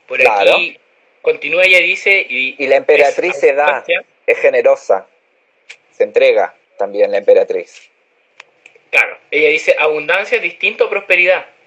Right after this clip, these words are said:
Speaker 1: Podemos ser abundantes en carencias, <laughs> enfermedades. Prosperidad es éxito. Eh, ejemplo,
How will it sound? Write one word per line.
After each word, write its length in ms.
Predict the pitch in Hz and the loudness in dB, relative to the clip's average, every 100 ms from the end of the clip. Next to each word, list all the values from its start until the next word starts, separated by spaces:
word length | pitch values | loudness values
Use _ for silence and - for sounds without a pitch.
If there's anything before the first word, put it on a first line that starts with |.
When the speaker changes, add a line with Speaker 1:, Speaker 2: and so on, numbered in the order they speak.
| _ _ _ _ | _ _ _ _
Speaker 1:
Podemos 380 | 123 135 170 180 | -4 -4 -4 -4
ser 160 | 180 170 | 0 0
abundantes 800 | 151 139 151 175 175 180 170 139 | 0 -4 -6 -6 -2 0 0 -2
en 200 | 147 143 | -10 -2
carencias, 760 | 131 139 175 180 104 98 - _ | 0 2 0 -6 -12 -12 -14 _
<laughs> 60 | 127 | -18
enfermedades. 760 | 123 156 147 147 165 117 117 - 185 - 131 - | -6 -6 -2 -2 0 -2 -6 -8 -8 -8 -16 -10
Prosperidad 480 | 139 160 147 160 175 | -6 -2 2 4 4
es 120 | - | 2
éxito. 500 | 156 - _ - - _ _ _ _ _ _ _ _ | 0 -2 _ -20 -20 _ _ _ _ _ _ _ _
Eh, 300 | 131 131 131 - | -6 -4 -4 -4
ejemplo, 840 | 135 - 196 202 - 170 208 214 | -6 0 -2 -2 -4 0 0 -2